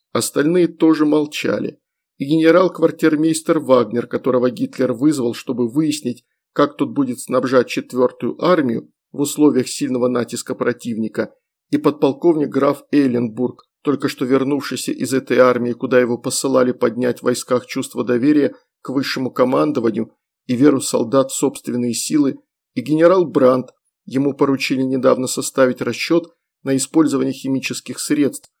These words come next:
против Ленинграда. Не смели проронить ни слова и те офицеры генерального штаба, которые присутствовали как технические специалисты.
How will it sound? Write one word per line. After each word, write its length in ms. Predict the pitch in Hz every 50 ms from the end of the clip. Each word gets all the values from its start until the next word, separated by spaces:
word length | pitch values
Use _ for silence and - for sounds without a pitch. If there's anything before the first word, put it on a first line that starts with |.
| _ _ _ _ _
против 420 | - 139 135 123 - - 113 - -
Ленинграда. 760 | 120 123 123 127 127 - 120 123 113 107 - 117 - - _ _ _ _ _ _ _ _ _ _ _ _
Не 140 | - 131 135
смели 320 | 135 - - 170 196 190 165
проронить 600 | 156 - 143 139 135 139 143 147 147 135 - -
ни 80 | 131
слова 400 | 120 - - 156 160 175 156 143
и 80 | 131 123
те 140 | - 156 151
офицеры 500 | 147 - 131 - - - 165 165 151 147
генерального 640 | - 131 135 135 131 139 135 131 127 117 107 110
штаба, 540 | 101 - - - 170 180 156 156 147 151 - _ _ _ _ _ _ _
которые 400 | - 139 131 - 185 190 180 170
присутствовали 760 | 160 170 156 143 147 - - 170 170 - - - 143 135 127 127
как 240 | - 147 147 151
технические 800 | - - 123 - - - 131 127 - - - - - - - 120
специалисты. 920 | - - - 123 - - - 127 123 123 117 - - - - - - -